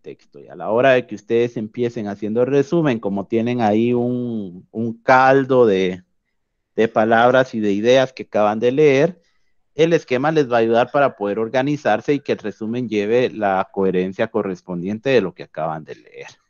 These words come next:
Bueno, cuando ya haya hecho todo esto, empiecen a redactar el resumen con sus propias palabras, ¿sí? Es importante que, pues, añadan,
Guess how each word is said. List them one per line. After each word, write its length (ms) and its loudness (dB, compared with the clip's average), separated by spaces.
Bueno, 180 -16
cuando 280 4
ya 280 6
haya 240 -2
hecho 360 2
todo 320 2
esto, 460 0
empiecen 640 -2
a 80 0
redactar 500 -2
el 100 -6
resumen 440 -12
con 180 -8
sus 180 -14
propias 540 -8
palabras, 800 0
¿sí? 320 -12
Es 160 -6
importante 680 0
que, 580 2
pues, 240 0
añadan, 680 2